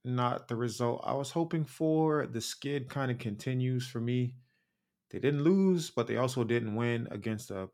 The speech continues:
pretty bad Atlanta United. Well, I can't say that they're bad, but they're, they're certainly not at Atlanta's best. A lot of, um,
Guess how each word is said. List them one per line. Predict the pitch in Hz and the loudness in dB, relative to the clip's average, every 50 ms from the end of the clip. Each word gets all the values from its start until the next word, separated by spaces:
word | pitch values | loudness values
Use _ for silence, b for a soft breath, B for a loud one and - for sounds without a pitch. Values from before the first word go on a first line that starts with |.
| _ _ | _ _
pretty | - - - - 139 135 131 127 120 104 | -16 -10 -4 -4 -2 -2 0 -2 -2 -4
bad | - - 107 101 113 113 110 113 107 107 - _ _ _ _ _ _ _ _ _ _ _ _ _ _ _ _ _ _ _ _ _ _ _ _ - | -2 -2 -2 0 0 0 0 -2 -2 -6 -10 _ _ _ _ _ _ _ _ _ _ _ _ _ _ _ _ _ _ _ _ _ _ _ _ -8
Atlanta | 107 107 110 117 120 123 | -6 -4 -2 -2 -2 -2
United. | 120 120 131 135 131 - - - | -2 -2 -4 -4 -6 -8 -6 0
Well, | 156 165 160 156 151 - | 4 4 6 6 4 2
I | - | 0
can't | - - 185 139 | 2 2 2 4
say | - - 107 | 4 4 2
that | 87 - | 2 2
they're | - 85 80 | -2 -4 -2
bad, | 78 - 101 90 85 78 69 - _ _ _ _ - | -2 -2 0 0 0 -2 -4 -6 _ _ _ _ -4
but | 104 92 85 - - _ _ _ _ _ _ _ - - - _ - | -4 -4 -4 -4 -8 _ _ _ _ _ _ _ -20 -20 -14 _ 0
they're, | 113 110 107 104 104 98 98 - _ _ _ _ _ _ _ _ _ _ _ _ _ _ _ _ _ _ _ _ _ _ _ _ - | 2 2 2 2 0 -2 -4 -8 _ _ _ _ _ _ _ _ _ _ _ _ _ _ _ _ _ _ _ _ _ _ _ _ 2
they're | 127 120 113 113 | 4 4 4 4
certainly | 110 - - 165 160 156 151 143 139 | 2 4 6 8 8 8 6 4 4
not | 127 127 123 120 117 107 - - - _ _ _ _ _ _ _ _ _ _ _ _ _ - | 6 8 8 8 8 6 4 0 -10 _ _ _ _ _ _ _ _ _ _ _ _ _ 2
at | 117 117 113 | 4 4 4
Atlanta's | 101 101 110 117 117 113 101 - 107 98 90 - - - | 4 2 2 2 2 2 0 -2 -4 -4 -4 -8 -10 -4
best. | 98 87 107 95 90 92 - - - - - - _ _ _ _ _ _ _ _ _ _ _ _ _ _ _ _ _ _ _ _ - | 0 2 2 2 2 0 -4 -8 -12 -14 -18 -20 _ _ _ _ _ _ _ _ _ _ _ _ _ _ _ _ _ _ _ _ 2
A | 104 | 4
lot | 107 110 113 | 6 6 6
of, | 110 101 104 - | 4 2 0 0
um, | 110 101 95 92 92 90 90 87 87 80 | 0 2 2 2 2 0 -2 -4 -10 -16